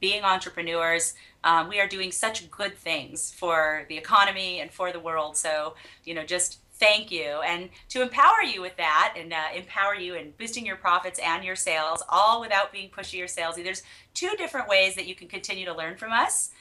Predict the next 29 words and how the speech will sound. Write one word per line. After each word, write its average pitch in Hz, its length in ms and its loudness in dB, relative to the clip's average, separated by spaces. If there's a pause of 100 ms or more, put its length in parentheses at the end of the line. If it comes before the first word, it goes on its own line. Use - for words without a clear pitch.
(280)
One 269 320 4
would 370 160 -8
be 202 180 -6
if 214 140 -8
you'd - 100 -14
like 185 400 0 (160)
to 185 400 -2 (240)
get 190 380 2
a 185 40 -8
complimentary 214 680 -2
downloadable 196 500 -2
copy 202 420 -2
of 175 220 -6
this 269 240 -4
book, 180 420 -2 (380)
go 220 320 2
to 208 480 -4 (280)
boost 269 420 -6
your 240 280 2
sales 220 600 4
book - 640 0 (460)
dot 208 380 4
com 185 480 4 (380)
forward 320 580 -2
slash 196 480 0 (100)
A 185 80 2
E 220 360 -6
S 180 320 -2
Nation. 165 640 -6